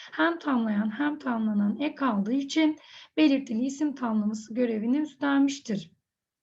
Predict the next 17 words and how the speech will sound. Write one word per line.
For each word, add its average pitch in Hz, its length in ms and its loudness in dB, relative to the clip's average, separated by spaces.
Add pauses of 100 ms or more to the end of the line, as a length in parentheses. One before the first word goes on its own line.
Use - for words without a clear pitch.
(520)
B'de 262 580 4 (320)
hırıltı 320 400 0
kelimesi 254 480 0
yansıma 269 500 2
bir 311 120 4
isimdir. 320 600 0
Evet, 262 420 0 (380)
hır 294 400 2
kökünden 226 580 0
geliyor, 294 440 0
isim 277 340 -2
köklüdür. 311 640 -4
Aynı 285 280 0
zamanda 226 460 -4
arkadaşlar 247 920 -4 (480)
yansıma 262 460 -2
sözcükler 247 840 -4